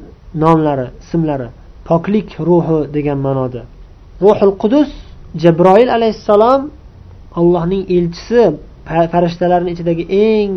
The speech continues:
buyuk farishta, Allohning vahiysini olib keluvchi farishta, Ruhul Qudus, Jabroil alayhissalom olib tushdilar.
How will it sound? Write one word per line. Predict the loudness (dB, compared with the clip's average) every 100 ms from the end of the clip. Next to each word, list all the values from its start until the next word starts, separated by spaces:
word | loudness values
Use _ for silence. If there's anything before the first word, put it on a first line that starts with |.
| -8 -6
buyuk | -4 -4 -6 -16 -20 -20 -20 -20 -20 -20 -8
farishta, | -6 -6 -8 -4 -2 -2
Allohning | -2 -4 -4 -6 -10 -16 -20 -20 -6
vahiysini | -2 0 0 -2 -2 -2
olib | -2 -2
keluvchi | -2 -2 -2 -8 -8 -12 -20 -20 -16
farishta, | -14 -12 -6 0 0 -2 -14 -20 -20 -16 0
Ruhul | 2 2 0
Qudus, | -4 -4 -6 0
Jabroil | 0 2 0 0
alayhissalom | -2 -6 -8 -6 -2 -2 -4 -12 -20 -20 -18 -16 -14 -8 4
olib | 4 4
tushdilar. | -6 -2 2 4